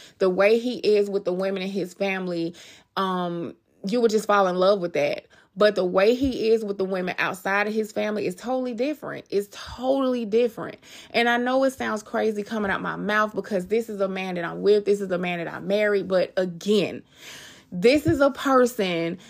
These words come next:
that has been showing me different things that are just, like, very, very questionable. Um, and it, and it, and it, and it messes with the trust within us as well.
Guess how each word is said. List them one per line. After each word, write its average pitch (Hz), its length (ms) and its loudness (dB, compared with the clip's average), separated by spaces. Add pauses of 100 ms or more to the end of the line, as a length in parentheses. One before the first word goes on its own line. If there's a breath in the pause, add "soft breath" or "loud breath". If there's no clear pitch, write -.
(140)
that 180 480 4 (1800)
has 240 220 4
been 208 140 2
showing 240 480 2
me 202 120 0
different 196 480 2
things 196 460 -2
that 185 260 0
are 190 140 -2
just, 185 360 -4
like, 185 260 -2
very, 196 320 2
very 190 300 -2
questionable. 175 840 0
Um, 190 580 0 (600 soft breath)
and 226 180 4
it, 208 160 0
and 214 160 2
it, 208 160 0
and 208 140 0
it, 185 220 -2
and 202 140 -2
it 196 100 -2
messes 214 400 0
with 208 180 2
the 160 100 -2
trust 220 560 -4
within 185 360 -4
us 175 220 -4
as 170 140 -8
well. 180 400 0